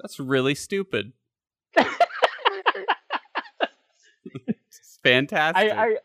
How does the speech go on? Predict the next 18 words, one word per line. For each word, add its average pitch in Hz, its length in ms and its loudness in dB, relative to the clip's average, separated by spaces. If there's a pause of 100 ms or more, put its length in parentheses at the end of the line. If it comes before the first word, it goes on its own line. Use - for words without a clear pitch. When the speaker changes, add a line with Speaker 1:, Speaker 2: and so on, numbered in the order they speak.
(460)
Speaker 1:
Man, 208 180 2
Speaker 2:
I 196 60 4
really 233 180 2
Speaker 1:
like 214 160 4
Speaker 2:
feel 226 160 4
like, 165 240 4 (1200)
I 240 80 4
really 254 220 2
feel 202 220 0
like, 160 380 0
you 185 120 -2
know, 165 160 4
did 151 220 -4
you 165 60 4
ever 170 140 2
see 147 200 2
that, 127 240 6
uh, 117 240 4